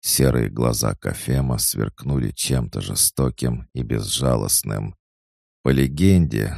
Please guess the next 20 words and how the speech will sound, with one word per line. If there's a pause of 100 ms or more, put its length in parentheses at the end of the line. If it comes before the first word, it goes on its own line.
жену
старого
бога
похитили, (160)
и
он
лил
горячие
слёзы
отчаяния
и
страданий
до
тех
пор, (200)
пока
не
обратился
в
камень.